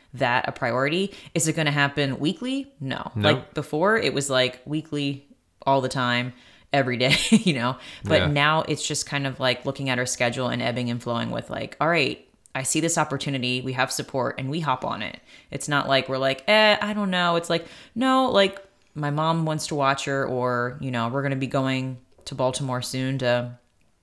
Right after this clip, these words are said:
Speaker 1: dog sit for a friend, and my mom wants to have her a night. It's like, we take full advantage and see those opportunities and seize them
Speaker 2: Mm-hmm.
Speaker 1: for that one-on-one time where it just helps us go a little bit deeper than we would if we were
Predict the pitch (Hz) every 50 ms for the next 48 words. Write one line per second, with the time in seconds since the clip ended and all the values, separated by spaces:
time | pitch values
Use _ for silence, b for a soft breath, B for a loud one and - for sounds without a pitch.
0 | _ _ _ _ _ - - 139 131 131 131 - - - - - - 131 123 -
1 | - 120 117 120 123 127 123 123 123 123 127 B B B B B B B - 143
2 | 135 131 127 127 127 127 131 123 - - 127 123 123 123 123 135 131 127 120 120
3 | 120 117 117 117 120 120 117 110 - 139 127 123 - 135 139 139 131 - - 151
4 | 147 143 - 139 131 131 117 123 120 117 117 120 120 113 117 113 - - 131 123
5 | 117 - - 135 131 117 123 120 120 113 117 - 123 - - 117 117 113 113 117
6 | - - 127 120 113 - - - 135 131 135 135 131 123 117 120 117 117 117 107
7 | 104 113 117 123 135 127 123 117 117 120 B B B B B B - 139 131 -
8 | - 139 139 131 127 127 127 127 127 127 - 135 123 120 120 120 120 120 117 117
9 | 117 117 117 - - - - 139 - - 135 131 - - - - - - 123 -
10 | - - 127 123 - - - - - - 113 113 - - 147 156 175 185 170 165
11 | 151 - - 151 139 - 143 139 139 135 123 127 123 123 110 117 120 120 120 120
12 | 117 - - 123 120 - - 127 120 117 117 117 110 110 110